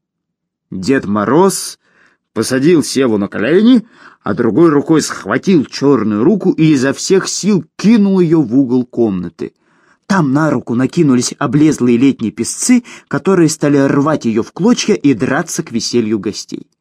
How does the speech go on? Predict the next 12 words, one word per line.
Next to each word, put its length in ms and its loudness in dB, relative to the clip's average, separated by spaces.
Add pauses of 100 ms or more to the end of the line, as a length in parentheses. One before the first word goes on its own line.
(1000)
«Что 580 -2
же 160 0
ты, 140 -2
Кристя?» — 960 0 (280)
укоризненно 720 2 (200)
произнёс 420 2
Дед 180 -2
Мороз, 400 -2
«нашего 500 -2
гостя 540 0
не 140 2
остерегла». 800 -2